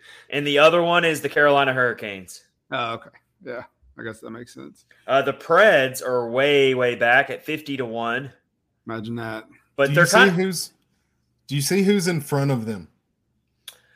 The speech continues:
Speaker 1: Uh, yes, I see Winnipeg. I see Washington. I see the Islanders. I see the Los Angeles Kings, the Dallas Stars.
Speaker 3: The Buffalo Sabres, the Detroit Red Wings.
Speaker 1: I'm looking at, I must be looking at a different sports book. They're all gonna be different.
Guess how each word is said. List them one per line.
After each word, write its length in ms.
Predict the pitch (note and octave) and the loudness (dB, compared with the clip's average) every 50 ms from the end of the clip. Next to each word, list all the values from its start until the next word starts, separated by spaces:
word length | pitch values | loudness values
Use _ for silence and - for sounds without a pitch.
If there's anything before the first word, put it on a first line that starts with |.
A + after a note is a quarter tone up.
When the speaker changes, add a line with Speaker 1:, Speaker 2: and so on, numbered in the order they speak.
| _ _ _ _ _ - | _ _ _ _ _ 0
Speaker 1:
Uh, 260 | C3 C#3 C#3 C#3 C#3 C3+ | 2 6 6 6 6 4
yes, 360 | C3+ D3 E3 C#3+ A#2 - C3 | 4 4 4 4 2 0 -4
I 60 | A#2+ | -6
see 200 | A#2 - C#3 C3 | -6 -6 -8 -8
Winnipeg. 600 | A2 A#2+ B2+ C3 C#3 - - D3+ C#3+ D3 D3+ D3 | -6 -6 -4 -4 -4 -4 -2 0 2 2 2 2
I 80 | C#3+ C3 | 2 0
see 180 | B2+ - C3+ B2+ | 0 -2 -6 -2
Washington. 720 | A#2+ A#2+ B2 C3 B2+ - C#3+ C3+ - D3 C#3+ C#3+ C#3+ C#3 | 0 0 0 0 0 -4 -12 -10 -6 -6 -4 -4 -4 -4
I 80 | C3 B2+ | -4 -4
see 220 | B2 - C3 B2 | -4 -6 -10 -10
the 160 | A2+ A2+ A2 D2+ | -10 -10 -8 -6
Islanders. 880 | G#2+ A#2+ B2 B2+ C3 C3 C3+ C3 C3 C3+ C3 C3 C3 C3 B2+ B2+ B2 - | -2 -2 -2 -2 -2 -4 -8 -8 -6 -4 -4 -4 -4 -4 -6 -8 -8 -8
I 100 | F#2+ A2+ | -10 -10
see 180 | - - A#2+ A2+ | -10 -10 -12 -10
the 100 | A2 A2 | -8 -6
Los 280 | A2+ A#2 A#2 A#2 A2 - | -4 -4 -4 -4 -6 -8
Angeles 400 | B2 A#2 A#2 A2+ A2+ G#2+ G#2 - | -10 -10 -10 -12 -12 -12 -12 -12
Kings, 640 | - - - C3+ C3+ C3+ C3+ C3+ C3+ C3+ C3 B2 - | -14 -12 -10 -8 -8 -6 -6 -6 -8 -8 -10 -12 -14
the 100 | B2 G#2+ | -18 -14
Dallas 400 | F#2+ B2 A#2+ A#2+ A#2 A2+ A2 - | -6 -4 -2 -2 -2 -2 -6 -8
Stars. 1040 | - - - - B2+ B2+ B2+ B2+ B2+ B2+ B2+ B2 B2 B2 B2 A#2 - - - _ _ _ _ _ _ | -10 -10 -6 -4 -2 -2 0 0 0 0 0 0 -2 -2 -4 -8 -12 -18 -20 _ _ _ _ _ _
Speaker 3:
The 80 | D3 B2+ | -10 -8
Buffalo 540 | A2 B2+ B2+ B2 B2 - B2 A#2 A#2 A#2 | -4 -4 -4 -4 -4 -6 -6 -4 -4 -6
Sabres, 840 | A2 - - D3+ D3 D3+ D#3 D3+ C#3+ D3 D3 D3 C#3+ C#3+ C3+ C#3 - | -6 -6 -8 -6 -6 -6 -6 -6 -6 -6 -6 -6 -6 -6 -8 -8 -10
the 100 | A2+ G#2+ | -14 -16
Detroit 520 | F#2+ F#2 A2+ A2 G#2 - - G#2 F#2+ E2+ - | -14 -12 -12 -12 -12 -12 -16 -18 -18 -16 -14
Red 200 | G2 C3+ C#3+ C3+ | -10 -10 -10 -8
Wings. 640 | C3 C3+ C3+ C3+ C3 B2+ B2+ B2+ B2 A#2+ B2 - - _ _ _ _ _ _ _ _ _ _ _ _ _ _ - - - - - - - - - - | -6 -6 -6 -6 -6 -6 -6 -8 -8 -10 -12 -16 -20 _ _ _ _ _ _ _ _ _ _ _ _ _ _ -14 -14 -14 -14 -14 -16 -18 -18 -16 -6
Speaker 1:
I'm 200 | A2 C3+ G3+ A#3+ | -2 -2 -2 -2
looking 220 | C#4+ C#4+ - G#3 E3 | -4 -6 -4 0 2
at, 160 | D#3+ D3+ B2+ | 2 4 4
I 60 | D3+ | 2
must 220 | F3 G3 G3 - - | 2 2 0 -2 -2
be 60 | D#3 | -4
looking 180 | D3+ D3+ - C#3 | -4 -4 -2 -2
at 100 | C3+ C3 | -4 -2
a 40 | A#2+ | -2
different 260 | C3+ B2+ C3 B2+ A#2+ | -4 -6 -6 -10 -14
sports 300 | - - C3 B2+ B2+ B2 | -12 -10 -8 -8 -8 -6
book. 140 | B2 B2 B2 | -8 -10 -4
They're 120 | - D#3+ E3+ | 0 2 4
all 120 | F3 E3+ | 4 4
gonna 100 | E3 D#3 | 2 2
be 80 | C#3+ C3+ | -2 -2
different. 440 | B2+ C3 C3 B2+ - A#2+ A2+ G#2 - | -4 -4 -6 -4 -6 -10 -10 -10 -12